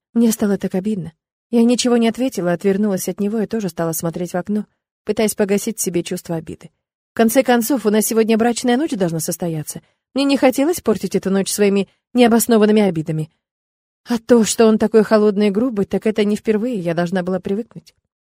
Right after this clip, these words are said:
Оказавшись в комнате Руслана, я встала как вкопанная. Ноги переросли на месте, когда я увидела большую кровать в центре большой комнаты. Она была осыпана лепестками красных роз. Сама кровать сверху была полностью накрыта прозрачным балдахином,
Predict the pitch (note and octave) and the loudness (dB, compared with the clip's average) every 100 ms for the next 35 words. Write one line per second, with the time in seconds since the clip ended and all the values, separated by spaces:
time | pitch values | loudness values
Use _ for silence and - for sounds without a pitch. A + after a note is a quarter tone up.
0 | - G3+ A3 D4 D#4 C4+ - D#4 C#4+ A3+ | -8 0 2 2 0 -2 -2 -2 0 0
1 | B3+ B3+ C#4+ C4 F#3+ F#3+ - A#3 G#3 G#3 | 2 2 0 0 2 0 0 -2 0 -2
2 | - C#4 A#3 E3 D3 - _ _ _ A#3 | -2 -4 -4 -6 -8 -14 _ _ _ -2
3 | D4+ A3 F#3+ F3+ E3+ F3 G3 F#3 F#3+ A#3 | 0 0 -2 0 0 -2 -2 -2 0 -2
4 | A3+ - E3 F3+ F3+ F#3 F#3 G#3 G3 F3 | -4 -8 -6 -4 -2 0 0 -2 -2 -2
5 | F3 F3 G3 F#3 F#3 G#3+ G3+ - F#3 F#3 | -2 -2 -4 -2 -2 -2 -6 -6 -6 -4
6 | F#3+ E3+ - E3+ - D#3 - - - _ | -8 -8 -10 -10 -12 -14 -16 -20 -20 _
7 | _ _ _ - A3 G3+ G3 - A3 F#3+ | _ _ _ 0 0 2 0 0 -2 -2
8 | F3+ F3 - - F3 E3+ F3 D#3+ E3+ - | -2 -6 -8 -6 -4 -4 -6 -6 -8 -8
9 | G3+ - _ _ _ _ _ - G#3 G#3 | -10 -10 _ _ _ _ _ -2 0 0
10 | G#3 G3+ A#3 - G3+ G3 F#3+ F#3+ F#3 G#3+ | 0 0 0 0 -2 0 -2 -2 -2 -2
11 | G3+ F#3+ G3+ G3 - B3 E3 D#3+ F3 G3+ | -2 -4 -4 -4 -2 -4 -4 -4 -2 0
12 | G3 - G3+ G3 F#3+ G3+ - D3 D3 | -2 -2 -4 -4 -4 -6 -8 -14 -14